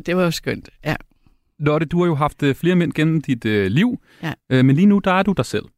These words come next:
Speaker 1: Ja.
Speaker 2: Du er det, man kalder for single. Hvordan er datinglivet egentlig på den anden side af at blive firs, synes du? Altså, er du på Tinder eksempelvis? Eller hvordan, hvordan foregår sådan noget?
Speaker 1: Det kunne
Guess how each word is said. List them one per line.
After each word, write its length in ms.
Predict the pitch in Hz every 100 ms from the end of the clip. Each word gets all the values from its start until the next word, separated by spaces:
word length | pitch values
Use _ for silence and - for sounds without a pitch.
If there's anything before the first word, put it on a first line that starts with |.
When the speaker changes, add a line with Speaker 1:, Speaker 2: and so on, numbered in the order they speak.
| _ _ _ -
Speaker 1:
Ja. 120 | 233 - -
Speaker 2:
Du 140 | 190
er 180 | 170 143
det, 140 | 135
man 100 | 180
kalder 180 | 180 175
for 80 | 175
single. 400 | - 202 214 233
Hvordan 280 | 165 170 226
er 160 | 175
datinglivet 840 | 190 - 175 190 226 175 165 156 147
egentlig 240 | 147 147
på 120 | 139 143
den 120 | 135
anden 260 | 131 127 180
side 440 | - 139 139 160
af 200 | 127 127 -
at 120 | 127
blive 260 | 135 139
firs, 320 | - - 190 -
synes 340 | - 147 143
du? 260 | - 185 196
Altså, 180 | 127 123
er 120 | 127
du 100 | 170
på 400 | 151 127 95 92
Tinder 320 | - 160 202 285
eksempelvis? 600 | 233 214 214 208 190 -
Eller 160 | - 127
hvordan, 300 | 147 170 196
hvordan 160 | 165 180
foregår 260 | 185 185
sådan 80 | 180
noget? 160 | 190 180
Speaker 1:
Det 120 | 151
kunne 180 | -